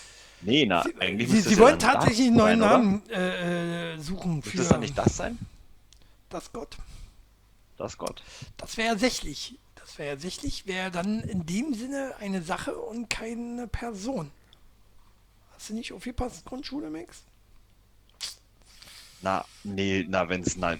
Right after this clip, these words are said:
Speaker 1: neutral sein soll. Was wäre denn neutral?
Speaker 2: Na, dit.
Speaker 1: Bitte.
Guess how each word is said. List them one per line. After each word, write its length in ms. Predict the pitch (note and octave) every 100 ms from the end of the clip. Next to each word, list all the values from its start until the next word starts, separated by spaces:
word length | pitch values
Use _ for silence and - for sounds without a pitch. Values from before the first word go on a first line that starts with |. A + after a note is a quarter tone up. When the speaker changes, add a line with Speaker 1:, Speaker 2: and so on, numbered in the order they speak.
| -
Speaker 1:
neutral 880 | F#2 E2+ - - - G2+ D2 G3 D#3+
sein 240 | F2 E2
soll. 340 | D#2 E2 D#2+ D#2+ -
Was 140 | E2 A2+
wäre 120 | C3
denn 100 | A#2+
neutral? 580 | G#2+ - - B2+ D#2+ - - - - - - -
Speaker 2:
Na, 120 | G#3
dit. 280 | G3 B3 - - _ _ _ _ _ - - - - - - - - - - - - - _ _ -
Speaker 1:
Bitte. 500 | - A2 - - F2